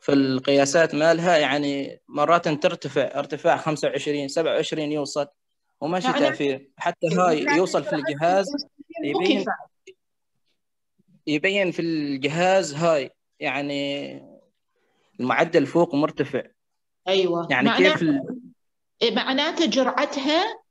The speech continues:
Speaker 2: آه، مو كفاية. جرعة المنظم اللي هي تاخذها مو كفاية حقها. والج-، وإذا بعد الوجبة تشوفونه مرتفع، معناته الجرعة، جرعة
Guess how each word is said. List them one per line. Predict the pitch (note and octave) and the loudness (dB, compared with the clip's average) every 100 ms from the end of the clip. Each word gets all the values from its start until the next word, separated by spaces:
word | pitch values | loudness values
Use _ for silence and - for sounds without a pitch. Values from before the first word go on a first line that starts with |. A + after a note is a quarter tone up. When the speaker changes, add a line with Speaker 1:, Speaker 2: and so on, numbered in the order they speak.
| B3 | -2
Speaker 2:
آه، | B3 B3 | 0 0
مو | B3 C#4 F#4 | 2 2 2
كفاية. | F#4 A#3+ G3+ D#3+ D3+ D#3 _ _ _ _ _ _ _ _ - | 0 -4 -4 -6 -6 -12 _ _ _ _ _ _ _ _ -10
جرعة | F#3 A#3 C4+ D4 D#4+ | -2 2 2 2 0
المنظم | C#4+ C4 C4 C#4 A#3+ C4+ | 4 6 6 4 2 2
اللي | C4+ C4+ | 4 2
هي | C4 C4+ A#3+ | 2 0 0
تاخذها | B3 A3+ - A3+ C4+ E4+ - | -2 -4 -4 -4 -4 -4 -2
مو | D#4 - | -2 0
كفاية | - F#3+ F#3 E3 | -4 -4 -4 -4
حقها. | - E3 D#3+ - - | -6 -10 -12 -4 2
والج-، | G#3+ G3 F#3+ - - | 4 2 -2 -8 -4
وإذا | G#3+ A#3 D4 C4 C4+ | 2 4 4 4 2
بعد | B3 C4+ D#4 | 2 2 2
الوجبة | C#4 C4+ D4+ B3+ A3+ | 4 4 4 2 0
تشوفونه | - B3+ B3 C#4+ C#4 | 0 0 0 2 4
مرتفع، | B3 A#3+ B3 D#4 F4 B4+ - A#3+ | 2 0 -2 -2 -2 -4 -6 -8
معناته | B3 C4+ C#4+ C#4+ - A#3+ | -4 -2 -2 -2 -2 -2
الجرعة، | G3+ D4+ C#4+ B3 - - G#3 | -2 -2 -2 -4 -8 -14 -6
جرعة | C#4+ D4 C#4+ | -2 -2 -2